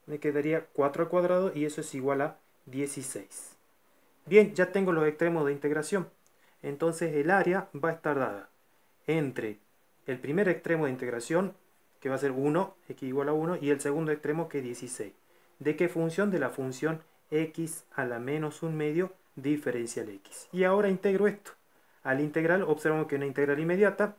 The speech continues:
le sumamos uno a menos un medio, me queda x a la un medio sobre un medio, entre uno y dieciséis.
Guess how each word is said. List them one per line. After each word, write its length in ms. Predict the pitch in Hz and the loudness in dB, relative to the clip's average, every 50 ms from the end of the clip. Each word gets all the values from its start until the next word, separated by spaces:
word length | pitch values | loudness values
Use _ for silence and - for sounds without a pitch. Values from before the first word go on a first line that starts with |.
| - - | -14 -8
le 140 | 127 127 123 | -6 -6 -4
sumamos 420 | - 143 139 147 156 151 151 143 143 | -4 -2 0 0 2 2 0 0 0
uno 320 | 151 165 160 160 151 131 | 2 2 2 2 2 0
a 80 | 123 120 | 0 -2
menos 260 | 120 135 156 156 139 | -2 -4 -4 -4 -2
un 120 | 156 165 175 | -2 -2 0
medio, 260 | 175 175 170 196 202 | 0 0 2 2 0
me 140 | 180 135 - | 0 -2 -2
queda 340 | - 139 147 160 160 160 - _ _ _ - | 0 0 0 0 0 -4 -8 _ _ _ -4
x 440 | 143 139 139 139 151 143 139 - - - | -4 -4 -2 -2 -4 -6 -6 -6 -8 -4
a 100 | - 135 | -2 0
la 100 | 139 156 | 2 2
un 140 | 185 190 190 | 2 2 2
medio 380 | 185 180 175 180 202 208 208 - - _ _ _ - | 2 4 4 4 4 2 2 -2 -12 _ _ _ -16
sobre 560 | - - 220 220 208 175 175 190 196 202 - _ _ _ _ _ - | -4 2 4 6 6 6 4 2 2 -2 -6 _ _ _ _ _ -2
un 220 | - 170 156 147 143 | 0 2 2 2 2
medio, 360 | 131 110 104 98 104 104 104 - - - _ - - - - | 0 -2 -4 -4 -8 -10 -12 -14 -18 -20 _ -20 -20 -8 -2
entre 580 | - 190 196 185 185 - 196 214 220 214 - - _ - | 2 4 4 4 2 2 2 2 2 2 0 -6 _ 0
uno 340 | 165 165 165 170 170 185 190 | 2 4 4 4 4 2 0
y 40 | |
dieciséis. 720 | 143 117 117 117 - 147 143 - 185 180 170 - - - | 0 -2 -4 -6 -6 -6 -4 -2 -2 -2 -2 -4 -8 -20